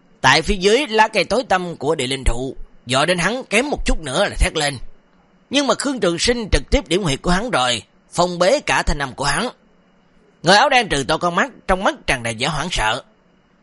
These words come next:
Khương Trường Sinh lúc này mang theo hắn rơi vào trên mặt đất. Bạch Kỳ thì cũng bừng tỉnh.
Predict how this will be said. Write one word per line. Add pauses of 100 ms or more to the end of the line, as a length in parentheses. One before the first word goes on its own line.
(320)
Khương
Trường
Sinh
lúc
này
mang
theo
hắn (220)
rơi
vào
trên
mặt
đất. (680)
Bạch
Kỳ
thì
cũng
bừng
tỉnh.